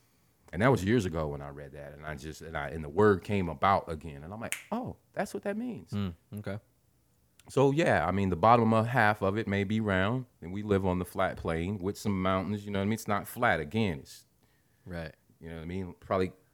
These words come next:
Speaker 1: concave.
Speaker 2: Yeah, hey, I, I
Speaker 1: You
Speaker 2: can't,
Speaker 1: know?
Speaker 2: I can't really even argue with you. I don't,
Speaker 1: Then,
Speaker 2: <laughs> like,
Speaker 1: then,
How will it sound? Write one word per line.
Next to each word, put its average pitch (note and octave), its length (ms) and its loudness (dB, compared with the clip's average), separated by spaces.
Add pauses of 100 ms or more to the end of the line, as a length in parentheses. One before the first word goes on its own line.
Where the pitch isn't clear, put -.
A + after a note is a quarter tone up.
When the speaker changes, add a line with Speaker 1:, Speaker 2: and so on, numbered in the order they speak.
Speaker 1:
concave. G#2+ 760 -2 (160)
Speaker 2:
Yeah, F#2 200 2
hey, F#2 240 0 (100)
I, F#2 40 -8
I F2 40 -6 (840)
Speaker 1:
You - 60 -14
Speaker 2:
can't, G#2+ 280 4
Speaker 1:
know? F#2+ 60 2
Speaker 2:
I F#2+ 40 6
can't G#2+ 220 6
really G#2 160 6
even G2 140 4
argue G2 240 4
with F2 140 0
you. F2+ 120 -4
I - 40 0
don't, F2+ 100 4
Speaker 1:
Then, D#3 400 12 (120)
Speaker 2:
<laughs> - 160 0
like, G2 220 2 (100)
Speaker 1:
then, C#3 680 12